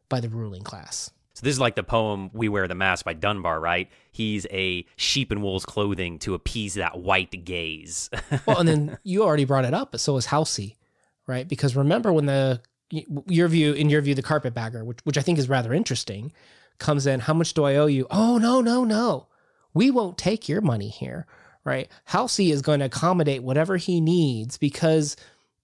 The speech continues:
Speaker 1: in traditionally, when, when they were slaves, they, they didn't get paid. They had to pr-, exchange work and hours for comforts. And even, like, the, the gun owner is just like, "Okay, well, come into my shop. We'll, we'll do a trade," or something like that. Like,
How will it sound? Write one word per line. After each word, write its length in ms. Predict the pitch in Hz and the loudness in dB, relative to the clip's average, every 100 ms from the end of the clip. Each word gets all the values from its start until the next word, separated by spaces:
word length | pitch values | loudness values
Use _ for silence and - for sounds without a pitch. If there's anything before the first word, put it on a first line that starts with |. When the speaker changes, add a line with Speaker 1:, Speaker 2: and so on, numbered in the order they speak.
| _ | _
Speaker 1:
in 220 | 170 151 | 2 2
traditionally, 800 | - 156 160 294 175 135 131 247 | 2 2 4 2 0 -2 -2 -2
when, 240 | 180 135 | -2 0
when 180 | 135 135 | 0 0
they 120 | 139 | 0
were 260 | 135 143 214 | 2 4 2
slaves, 520 | - - 113 110 139 | 2 -4 -6 -6 -10
they, 300 | - 139 170 - _ _ _ _ _ | -2 0 0 -4 _ _ _ _ _
they 140 | 120 | -8
didn't 280 | 135 247 - | -2 -4 -4
get 180 | 139 110 | -8 -6
paid. 440 | - 101 87 160 - _ _ _ | -8 -8 -8 -12 -16 _ _ _
They 100 | 147 | -2
had 220 | 143 165 160 | 2 0 0
to 120 | 165 | -2
pr-, 180 | 156 165 | -2 -4
exchange 760 | 160 - - 147 147 170 156 135 | -2 -4 -2 0 2 4 2 0
work 400 | 139 139 165 165 | -2 0 0 -2
and 120 | 135 - | -8 -4
hours 560 | 131 190 175 139 131 | 0 2 4 2 0
for 240 | - 127 113 | -4 -8 -8
comforts. 680 | - 175 - 120 - - - - - - _ - | -6 -6 -6 -10 -6 -8 -8 -18 -20 -20 _ -2
And 240 | 143 139 | 0 2
even, 340 | 147 143 147 139 | 2 2 2 2
like, 260 | 139 131 | 2 0
the, 420 | 135 135 131 131 127 | 0 2 2 0 -2
the 840 | 127 123 120 131 135 - _ - | -4 -4 -6 -10 -14 -16 _ -4
gun 200 | 156 202 | 0 2
owner 280 | 160 127 143 | 2 0 0
is 100 | 139 | 0
just 120 | 139 123 | 0 -2
like, 120 | 123 | 0
"Okay, 220 | 143 151 | 2 2
well, 200 | 139 139 | 2 2
come 200 | 110 147 | 2 0
into 160 | 143 147 | 2 2
my 100 | 139 | 0
shop. 340 | - 135 127 | 0 0 -2
We'll, 80 | 123 | -6
we'll 100 | 160 | -2
do 160 | 143 135 | 2 2
a 60 | 120 | 0
trade," 360 | - 131 120 | -2 -2 -2
or 60 | 120 | -4
something 320 | - 113 120 | -6 -8 -8
like 160 | 127 - | -12 -10
that. 240 | 120 113 | -10 -8
Like, 180 | 120 | -10